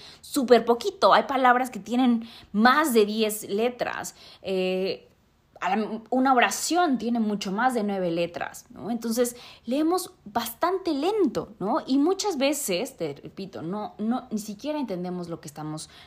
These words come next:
leyendo porque no ponemos atención. Otra de las cosas más importantes con respecto a estos estudios que se hicieron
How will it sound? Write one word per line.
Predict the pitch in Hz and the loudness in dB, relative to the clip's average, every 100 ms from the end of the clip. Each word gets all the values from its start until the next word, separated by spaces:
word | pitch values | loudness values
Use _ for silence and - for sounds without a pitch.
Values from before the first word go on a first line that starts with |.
| - | -8
leyendo | 165 160 165 175 | -4 -2 -2 -4
porque | 165 170 | -6 -4
no | 170 175 | -4 -2
ponemos | 175 165 170 | -4 -4 -6
atención. | 143 - - - - | -8 -12 -10 -10 -8
Otra | - 220 | -4 0
de | 359 | 2
las | 233 | 2
cosas | - 226 233 233 - - - | 0 -6 -4 -6 -12 -20 -4
más | 233 330 339 | 0 0 0
importantes | 277 202 175 175 170 190 | -2 -2 -4 -6 -8 -10
con | 185 | -12
respecto | 160 160 170 170 | -14 -12 -12 -10
a | |
estos | 180 190 175 | -12 -12 -12
estudios | 147 - 175 175 | -14 -14 -14 -12
que | 156 | -14
se | 156 | -14
hicieron | 147 170 143 62 - | -10 -8 -8 -8 -16